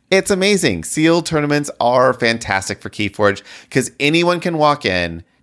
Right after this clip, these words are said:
and you're all, uh, like, card-wise, you're on the same level. Skill-wise, you're, you may not be, and that's why you still see people who are really good at this game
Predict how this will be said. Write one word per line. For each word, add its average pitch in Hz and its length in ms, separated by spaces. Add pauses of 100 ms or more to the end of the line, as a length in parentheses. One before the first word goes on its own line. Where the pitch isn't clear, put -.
(200)
and 113 280
you're 110 380
all, 117 720
uh, 104 320
like, 110 200
card-wise, 110 760
you're 101 80
on 98 80
the 95 80
same 87 500 (240)
level. 73 480 (300)
Skill-wise, 120 960 (280)
you're, 120 320
you 120 160
may 113 160
not 92 300
be, 90 240
and 107 180
that's 120 380
why 107 240
you 117 200
still 113 260
see 131 320
people 113 400
who 110 140
are 110 120
really 101 340
good 101 200
at 98 80
this 92 180
game 113 480